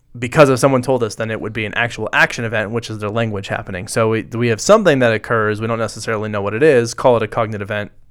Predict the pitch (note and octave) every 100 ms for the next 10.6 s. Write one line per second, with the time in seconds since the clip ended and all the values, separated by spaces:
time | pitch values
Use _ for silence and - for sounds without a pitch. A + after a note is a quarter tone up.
0 | - - - - - G#2+ C3 - - -
1 | - - A#2+ A#2 A2 A2+ A2+ A2 G#2 A2
2 | A2 A#2+ G#2+ G2+ G2 F#2+ E2 F2+ - D2+
3 | - - _ - - D#3+ D#3 F#3 D#3 C3+
4 | - G3 D#3 C#3 B2 A2+ - A2+ A2 -
5 | B2 A#2 - B2 - E3 E3 E3 D#3 D3+
6 | D3 B2+ B2 A#2+ A#2 - A#2+ A2+ A2+ G#2+
7 | G#2 - - - _ _ _ D#3 B2+ A#2
8 | A2+ G2+ F#2+ G2 - _ _ _ _ _
9 | _ _ _ - B2+ A#2+ A#2 G#2 - C2+
10 | C#2+ - _ - - -